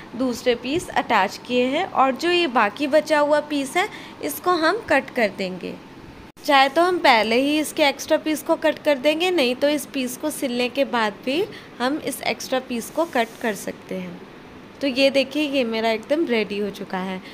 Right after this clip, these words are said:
अब मैं इसके ऊपर core को attach कर दूँगी। अगर आपके पास रेडीमेड नहीं है, तो आप दूसरी core का भी इस्तेमाल कर सकते हैं, घर की बनाई हुई। मैंने यहाँ पर रेडीमेड core का यूज़ किया है।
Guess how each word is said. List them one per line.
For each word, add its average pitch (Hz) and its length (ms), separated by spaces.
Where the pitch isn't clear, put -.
अब 247 160
मैं 285 240
इसके - 320
ऊपर 277 360
core 226 440
को 294 80
attach - 600
कर 208 200
दूँगी। 233 460
अगर 285 200
आपके 277 360
पास 277 340
रेडीमेड 254 560
नहीं 269 240
है, 294 220
तो 294 140
आप 262 360
दूसरी 240 340
core 254 220
का 233 160
भी 262 140
इस्तेमाल 220 560
कर 208 200
सकते - 380
हैं, 269 160
घर 226 200
की 233 80
बनाई 214 380
हुई। 277 220
मैंने 269 240
यहाँ 320 240
पर 330 140
रेडीमेड 269 640
core 233 260
का 262 80
यूज़ 240 380
किया 185 180
है। 180 260